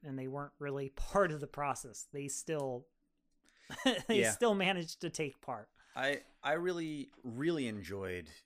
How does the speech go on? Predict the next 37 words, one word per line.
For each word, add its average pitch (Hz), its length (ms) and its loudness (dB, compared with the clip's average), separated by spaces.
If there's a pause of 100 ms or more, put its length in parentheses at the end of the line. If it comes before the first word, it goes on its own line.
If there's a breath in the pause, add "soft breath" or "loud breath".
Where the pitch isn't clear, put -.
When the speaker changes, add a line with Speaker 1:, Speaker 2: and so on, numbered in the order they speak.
(340)
Speaker 2:
hearing 104 400 -2
about 92 240 0
all 92 120 0
the 87 120 -8
things 90 340 -8
that 95 220 -4
Eliza 90 440 -4
did 82 360 -10 (420)
afterwards - 640 -4 (400 soft breath)
and 104 160 0
how 101 340 0
she 95 460 -8
was 85 100 -10
like, 92 140 -8
"He 147 160 -8
died, 104 560 0 (220)
he 107 180 -6
being 85 220 -6
Hamilton, 90 480 -6 (280 soft breath)
too 135 180 -2
young. 92 400 -2 (320 soft breath)
And 95 180 -6
look 156 160 -2
at 151 80 -2
all 139 100 0
the 113 80 -6
things 113 220 -6
that 110 100 -10
he 101 120 -10
wanted 92 420 -10
to - 100 -14
do 90 140 -8
but - 160 -12
didn't 98 260 -10
get - 200 -10
to 92 80 -10
do 80 240 -12